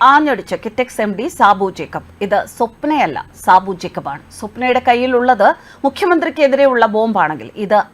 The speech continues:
ആറ്റം ബോംബാണ്. പൊട്ടിയാൽ ഓമനപുത്രി അകത്താകും." ആപത്ത് കാലത്ത് കൂടെ നിൽക്കുന്നവരെ പിന്നീട് നായയെ പോലെ ആട്ടിപ്പായ്ക്കുന്ന മുഖ്യമന്ത്രിയുടെ ആ സ്വഭാവം താൻ അനുഭവിച്ചിട്ടുണ്ടെന്നും സാബു ജേക്കബ്. യു ഡി എഫിലും സി പി എമ്മിലും ബി ജെ പിയിലും തനിക്ക്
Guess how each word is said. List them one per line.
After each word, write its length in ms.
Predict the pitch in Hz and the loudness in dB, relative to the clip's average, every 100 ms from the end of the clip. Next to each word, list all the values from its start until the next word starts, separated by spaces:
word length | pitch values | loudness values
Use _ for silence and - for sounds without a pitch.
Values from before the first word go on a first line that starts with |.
| - | -4
ആറ്റം 460 | 190 190 - 196 | -4 -6 -6 -4
ബോംബാണ്. 440 | 156 147 143 110 - _ | -4 -8 -8 -10 -12 _
പൊട്ടിയാൽ 500 | 202 196 277 220 - - | -6 -4 0 2 0 -2
ഓമനപുത്രി 680 | 190 226 226 208 196 185 - | -2 0 -2 -4 -8 -8 -4
അകത്താകും." 500 | 165 175 - 147 123 - - _ _ _ - - | -4 -2 0 -2 -2 -12 -20 _ _ _ -14 4
ആപത്ത് 360 | 240 294 - 381 | 6 6 4 6
കാലത്ത് 300 | 330 302 320 | 6 6 0
കൂടെ 280 | 262 262 | 0 2
നിൽക്കുന്നവരെ 460 | 277 247 240 254 233 | 2 2 -2 -2 -4
പിന്നീട് 420 | - 220 214 220 | -6 -6 -6 0
നായയെ 360 | 208 220 247 277 | 2 4 4 2
പോലെ 240 | 269 226 | 0 2
ആട്ടിപ്പായ്ക്കുന്ന 720 | 202 190 220 208 208 196 196 | 2 2 -2 2 2 2 -4
മുഖ്യമന്ത്രിയുടെ 720 | 190 185 - 247 226 196 196 175 | -8 -10 -8 -6 -6 -6 -2 0
ആ 80 | |
സ്വഭാവം 600 | 175 - 180 202 190 170 160 | 0 -4 2 4 4 2 0
താൻ 160 | 185 - | 0 0
അനുഭവിച്ചിട്ടുണ്ടെന്നും 960 | 180 196 214 214 240 226 170 160 165 330 - - | -6 -6 -6 -6 -6 -8 -8 -6 -6 -8 -10 0
സാബു 240 | 196 175 180 | 2 2 0
ജേക്കബ്. 680 | 170 - 147 _ - - | -6 -8 -10 _ -20 -4
യു 80 | 214 | 0
ഡി 100 | 233 | 2
എഫിലും 320 | 247 254 285 | 2 2 0
സി 160 | 320 247 | 0 -6
പി 140 | 247 | -4
എമ്മിലും 280 | 277 254 220 | -2 0 -2
ബി 200 | 220 247 | -6 -6
ജെ 120 | 254 | -4
പിയിലും 320 | 294 247 208 196 | -4 -4 -6 -4
തനിക്ക് 280 | 185 180 190 | -6 -6 -8